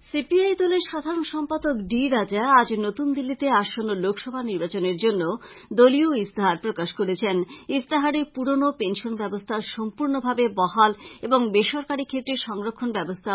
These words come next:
বহাল করা তথা সার্বজনীন ক্ষেত্রকে সমান সুযোগের ভিত্তিতে এগিয়ে নিয়ে যাওয়ার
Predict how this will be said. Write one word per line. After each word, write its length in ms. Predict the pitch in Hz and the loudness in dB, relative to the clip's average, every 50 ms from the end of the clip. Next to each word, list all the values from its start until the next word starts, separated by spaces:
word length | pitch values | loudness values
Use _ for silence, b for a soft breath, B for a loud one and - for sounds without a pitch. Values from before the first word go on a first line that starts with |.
| 180 165 | -2 -2
বহাল 320 | 190 190 185 208 208 196 185 | -2 -4 0 0 -2 -2 -2
করা 280 | - 185 185 175 190 - - B B B B B B B | -2 -2 2 2 2 2 0 B B B B B B B
তথা 240 | 262 262 254 277 269 254 247 - | 0 0 4 2 2 2 0 -6
সার্বজনীন 640 | - - 247 233 233 262 269 285 285 285 294 285 277 | -4 0 0 0 0 0 -4 -2 0 0 2 0 -2
ক্ষেত্রকে 460 | - 240 220 214 - 240 233 233 240 233 226 - | 0 -2 -4 -2 -2 -4 -4 -2 -2 -2 -2 -4
সমান 340 | - - 247 247 247 269 277 | -6 -4 -4 -2 0 0 -2
সুযোগের 440 | 269 - - 214 - 196 - 196 185 175 | -2 -4 -8 -8 -8 -4 -2 -2 -2 0
ভিত্তিতে 420 | 208 208 196 214 214 - 226 220 220 220 B B B B B - | -2 -4 -4 -4 -2 4 8 8 8 8 B B B B B 0
এগিয়ে 360 | 254 254 240 226 254 277 294 285 | 0 0 2 2 0 0 2 2
নিয়ে 220 | 269 247 247 247 226 | 2 2 2 0 2
যাওয়ার 300 | 214 202 190 196 196 | 2 2 4 4 4